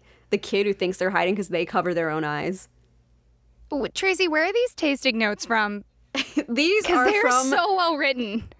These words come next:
Speaker 1: the chaps at Master of Malt. <laughs>
Speaker 2: Okay, I love them now. I, I can't taste any of those things, but listen,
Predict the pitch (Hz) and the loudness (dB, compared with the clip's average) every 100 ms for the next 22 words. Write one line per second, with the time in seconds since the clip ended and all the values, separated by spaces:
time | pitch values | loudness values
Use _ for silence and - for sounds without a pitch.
0 | - - _ 202 202 208 - 233 320 - | -20 -20 _ -4 0 0 2 0 0 -2
1 | 180 175 170 233 - 254 277 208 180 175 | -2 0 0 0 0 0 0 0 0 0
2 | - - - _ _ _ _ _ _ 392 | -4 -14 -16 _ _ _ _ _ _ -2
3 | 302 - 440 - 254 269 190 233 277 240 | -2 2 0 4 4 4 4 2 2 2
4 | 226 208 202 202 208 208 202 202 - - | 2 0 -2 -2 0 0 2 -2 -4 -4
5 | 254 262 - _ - - - _ _ _ | -2 -2 -4 _ -20 -20 -20 _ _ _
6 | _ 339 453 - 539 508 - 285 277 - | _ 2 2 2 2 2 2 2 2 2
7 | 277 285 254 269 269 269 254 247 - 226 | 2 2 2 0 0 0 0 0 -2 -4
8 | 196 190 - 143 | -2 -6 -4 -8